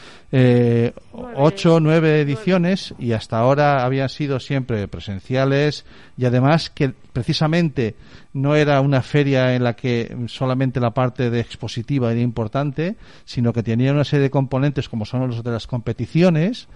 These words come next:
Speaker 1: de robótica, que también le daban un gran aliciente a la feria y una singularidad, ¿de acuerdo? Y que, sin embargo, este año, bueno, pues, ¿cómo, cómo lo vais a plantear? ¿En, en qué se ha convertido esta, bueno, primero,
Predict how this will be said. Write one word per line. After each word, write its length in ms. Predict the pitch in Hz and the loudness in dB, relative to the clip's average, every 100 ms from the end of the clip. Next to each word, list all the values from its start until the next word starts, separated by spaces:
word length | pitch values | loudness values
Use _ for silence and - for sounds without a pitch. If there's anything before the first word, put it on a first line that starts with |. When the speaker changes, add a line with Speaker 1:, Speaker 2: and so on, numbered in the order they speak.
| - - | -20 -12
Speaker 1:
de 120 | 120 113 | -4 -2
robótica, 720 | 113 143 160 156 156 165 202 - - - - - | 0 0 0 -2 -2 -2 -4 -12 -20 -20 -20 -6
que 120 | 123 | -4
también 460 | 110 110 127 139 127 | -2 2 4 4 4
le 100 | 117 | 2
daban 300 | 123 123 120 | 2 2 2
un 180 | 123 123 | 2 2
gran 180 | 127 | 2
aliciente 440 | 120 123 - 127 120 | 2 0 0 0 0
a 20 | |
la 60 | 110 | 0
feria 320 | 147 180 131 | 0 2 2
y 80 | 117 | 2
una 120 | 120 | -2
singularidad, 680 | - 131 123 131 147 185 302 - - - - - _ _ | 0 0 2 0 0 -2 -2 -12 -20 -20 -20 -20 _ _
¿de 80 | 110 | -2
acuerdo? 280 | 127 139 196 | 0 2 2
Y 100 | 139 | 0
que, 100 | 123 | -4
sin 180 | - 110 | -4 -4
embargo, 520 | 107 123 131 135 139 | -2 -2 -2 -2 -2
este 240 | 131 151 | -4 -2
año, 360 | 143 156 175 226 | 0 0 -2 -4
bueno, 280 | 277 180 156 | -6 -10 -8
pues, 500 | 117 98 92 - - | -6 -6 -8 -14 -8
¿cómo, 160 | 143 139 | -8 -6
cómo 180 | 156 185 | -4 0
lo 80 | 196 | 2
vais 180 | 151 139 | 0 0
a 40 | |
plantear? 480 | 117 101 90 92 90 | -2 -4 -8 -8 -8
¿En, 140 | 110 135 | -6 -2
en 180 | 143 | -2
qué 140 | 135 214 | 0 0
se 160 | - | 2
ha 80 | 175 | 0
convertido 580 | 165 147 139 165 151 135 | 0 0 -2 -2 0 0
esta, 480 | 135 - 131 123 123 - - - - - | 0 -2 -2 -2 -6 -16 -20 -20 -20 -6
bueno, 240 | 139 120 | -2 -2
primero, 400 | 113 143 151 110 | 2 4 4 2